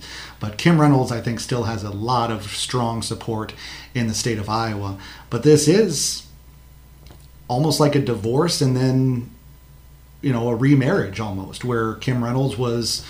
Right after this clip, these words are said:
doing whatever Donald Trump would want. She campaigned with him several times, t-, both in twenty sixteen and twenty twenty,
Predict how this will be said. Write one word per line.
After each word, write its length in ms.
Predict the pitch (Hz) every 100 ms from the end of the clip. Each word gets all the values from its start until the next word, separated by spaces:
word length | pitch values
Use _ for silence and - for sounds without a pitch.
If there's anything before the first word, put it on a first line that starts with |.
| - - - - -
doing 260 | 123 123 117
whatever 340 | 120 120 123
Donald 360 | 117 123 120 -
Trump 320 | 135 139 135
would 80 | 120
want. 280 | 131 147
She 280 | - 107 98 -
campaigned 600 | 120 110 98 123 131 123
with 160 | 120
him 480 | 131 131 131 123 - - -
several 380 | - 117 113 117
times, 420 | 117 123 160 143 - -
t-, 80 | 120
both 300 | 117 117 117
in 80 |
twenty 260 | 107 123 113
sixteen 500 | 104 - - 123 143
and 120 | 113
twenty 300 | - 113 101
twenty, 480 | 98 147 165 175